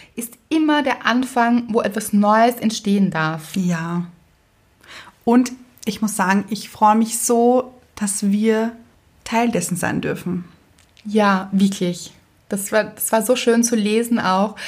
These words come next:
Speaker 1: Wir haben dann noch ein bisschen weiter geschrieben und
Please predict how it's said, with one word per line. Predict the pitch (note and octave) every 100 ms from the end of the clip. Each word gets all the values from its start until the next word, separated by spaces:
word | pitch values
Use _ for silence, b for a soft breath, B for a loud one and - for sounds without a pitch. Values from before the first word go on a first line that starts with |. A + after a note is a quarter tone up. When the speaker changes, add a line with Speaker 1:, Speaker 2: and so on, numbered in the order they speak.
| B B -
Speaker 1:
Wir | A3
haben |
dann | A3+
noch | A#3
ein | A3+
bisschen | A3 A3 G#3+
weiter | A3+ A#3 A3
geschrieben | G#3+ - A3 G#3 G#3+ G#3
und | G3 G3+